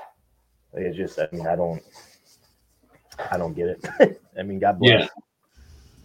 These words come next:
Speaker 2: Yeah, we showed up, we showed up, like, thinking we were gonna see something, like, anywhere near the daylight, you know?
Speaker 1: Yeah, no.
Speaker 2: And they're
Speaker 1: No,
Speaker 2: like,
Speaker 1: not
Speaker 2: "Yeah,
Speaker 1: at
Speaker 2: you
Speaker 1: all.
Speaker 2: just need to go do something."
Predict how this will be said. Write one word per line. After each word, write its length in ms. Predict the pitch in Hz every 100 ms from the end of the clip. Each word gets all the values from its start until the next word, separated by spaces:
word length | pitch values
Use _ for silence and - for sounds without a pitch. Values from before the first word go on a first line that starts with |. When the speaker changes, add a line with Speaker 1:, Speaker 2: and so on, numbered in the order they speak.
| - - - - - - - - 127 - - 151 143 - - _ - - - - - _ - - - -
Speaker 2:
Yeah, 140 | 123
we 120 | 139 170
showed 220 | 196 151
up, 180 | 135 160
we 120 | 190
showed 200 | 226 185
up, 140 | 160
like, 200 | 147 143 123 - _
thinking 240 | 165 160
we 120 | 156 151
were 60 | 135
gonna 140 | 117
see 160 | 117 156
something, 320 | 156 131 120
like, 200 | 117 113 107
anywhere 360 | 135 139 123
near 300 | 113 127 160
the 100 | 135
daylight, 520 | 110 110 101 95 90 - -
you 100 | 113
know? 280 | 104 120 120
Speaker 1:
Yeah, 100 | 107
no. 340 | 95 87 85 127
Speaker 2:
And 100 | 147
they're 80 | 139
Speaker 1:
No, 40 |
Speaker 2:
like, 140 | 139
Speaker 1:
not 20 | 143
Speaker 2:
"Yeah, 80 | 160
Speaker 1:
at 40 |
Speaker 2:
you 60 | 165
Speaker 1:
all. 160 | - 165
Speaker 2:
just 100 | -
need 60 | 170
to 60 |
go 100 | 156
do 180 | 143 170
something." 520 | 151 135 127 120 123